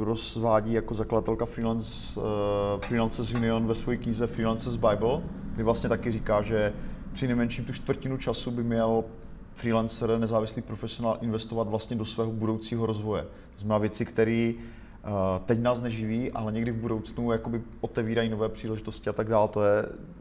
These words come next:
úplně úžasné, že ty jsi k tomu vlastně dospěl sám intuitivně a tvoří to u tebe hodně velkou část toho času. A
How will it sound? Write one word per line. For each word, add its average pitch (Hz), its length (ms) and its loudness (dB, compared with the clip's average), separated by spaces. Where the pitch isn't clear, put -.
úplně 117 400 2
úžasné, 117 440 0
že 113 100 -4
ty 113 100 -10
jsi 113 140 -8
k - 40 -14
tomu 120 140 -4
vlastně 117 280 0
dospěl 120 360 2
sám 117 280 0
intuitivně 113 760 -2
a 107 320 8
tvoří 135 260 2
to 147 100 0
u 139 60 0
tebe 127 260 4
hodně 131 240 2
velkou 123 280 0
část 123 220 0
toho 98 140 -6
času. - 320 -8
A 107 720 8